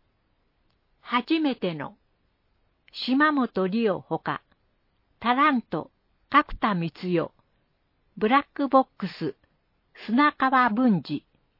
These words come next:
大ピンチ図鑑、鈴木則武、小学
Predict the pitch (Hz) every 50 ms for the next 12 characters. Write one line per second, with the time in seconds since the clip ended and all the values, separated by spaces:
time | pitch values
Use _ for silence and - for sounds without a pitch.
0 | _ _ _ _ _ _ _ _ _ - 196 262 269 302 302 - - 285 285 285
1 | 277 - - 247 226 - - 233 - 202 160 139 - - - - _ _ _ _
2 | _ _ _ _ _ _ _ - - - 226 254 285 277 - 285 277 254 247 247
3 | 233 254 247 - 220 180 - - - - - - _ _ _ _ _ _ _ _
4 | _ _ _ _ _ _ _ _ - - 269 302 302 285 294 320 311 311